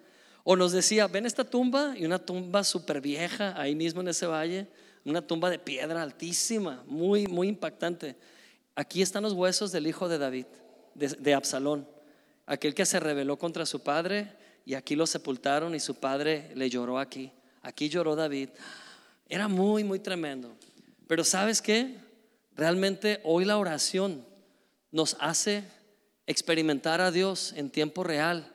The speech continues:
y en, en nuestra vida en el momento. Amén. Nada supera eso. Qué bendición. Entonces, quiero citar lo que no es la oración, y esto nos va a ayudar porque estos mitos nos han mantenido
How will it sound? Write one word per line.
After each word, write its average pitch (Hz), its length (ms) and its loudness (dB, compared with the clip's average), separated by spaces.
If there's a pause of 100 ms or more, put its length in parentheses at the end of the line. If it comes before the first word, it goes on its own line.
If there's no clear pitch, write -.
(520)
y 156 120 4
en, 156 200 4 (560)
en 156 160 2
nuestra 147 380 4
vida 175 240 6
en 165 100 2
el 147 80 4
momento. 135 580 -4 (500)
Amén. 165 380 6 (540)
Nada 160 240 2
supera 180 480 6
eso. 170 340 2 (760)
Qué 160 100 8
bendición. 180 640 6 (800)
Entonces, 185 680 4 (280)
quiero 208 260 8
citar 214 440 6
lo 233 160 4
que 196 120 0
no 175 280 4
es 202 100 -2
la 214 100 2
oración, 190 540 4 (240)
y 170 120 4
esto 175 200 4
nos 202 180 2
va 190 60 6
a 196 40 6
ayudar 185 460 4
porque 165 280 0
estos 185 280 0
mitos 208 600 0 (360)
nos 160 220 2
han 170 120 2
mantenido 196 840 4